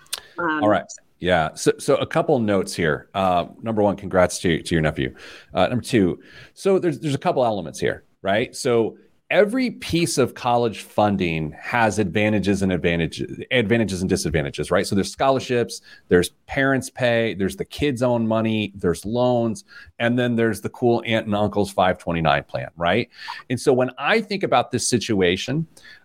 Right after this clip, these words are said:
Speaker 2: I always think about what sort of flexibility exists with this piece of money, this five twenty-nine. And here's where the flexibility is and is not.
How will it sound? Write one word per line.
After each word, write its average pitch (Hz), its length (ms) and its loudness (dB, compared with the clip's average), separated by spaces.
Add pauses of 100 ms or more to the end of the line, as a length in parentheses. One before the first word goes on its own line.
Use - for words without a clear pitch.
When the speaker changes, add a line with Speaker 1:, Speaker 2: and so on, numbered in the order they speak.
Speaker 2:
I 139 200 0
always 156 400 0
think 117 240 -2
about 95 440 0
what 117 300 4
sort 170 220 0
of - 120 -4
flexibility 110 760 2
exists 87 560 0
with 78 260 0
this 123 280 6
piece 117 300 -2
of 82 200 0
money, 78 460 0
this 101 200 4
five 98 300 0
twenty-nine. 82 460 0
And 82 100 -8
here's 123 320 0
where 139 100 2
the 107 80 -2
flexibility 90 720 0
is 95 220 2
and 85 80 0
is 78 160 -2
not. 52 260 -4